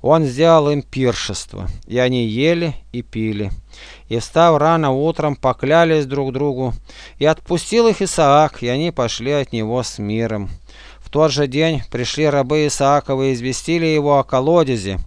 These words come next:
который копали они, и сказали ему: "Мы нашли воду". И он назвал его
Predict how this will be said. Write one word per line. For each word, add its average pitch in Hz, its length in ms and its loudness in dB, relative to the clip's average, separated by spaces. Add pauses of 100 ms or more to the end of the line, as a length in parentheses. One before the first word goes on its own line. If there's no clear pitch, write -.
(160)
который 127 380 -4
копали 139 540 0
они, 131 380 -2 (420)
и 147 80 -6
сказали 120 560 0
ему: 110 340 -2 (300)
"Мы 160 180 0
нашли 165 380 -2
воду". 120 420 -2 (500)
И - 120 -8
он 139 240 2
назвал 135 420 2
его 131 300 0